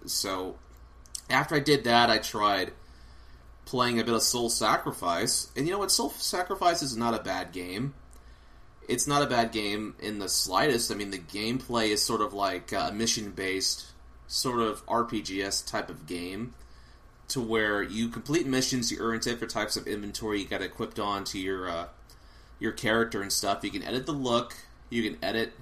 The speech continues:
his hairstyle, you can do this and that with your character, but, uh, basically the game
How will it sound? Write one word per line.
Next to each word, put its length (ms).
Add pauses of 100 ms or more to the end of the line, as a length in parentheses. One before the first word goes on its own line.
his 200
hairstyle, 760
you 60
can 80
do 160
this 420 (320)
and 160
that 360
with 140
your 80
character, 500
but, 440
uh, 220 (240)
basically 340
the 100
game 460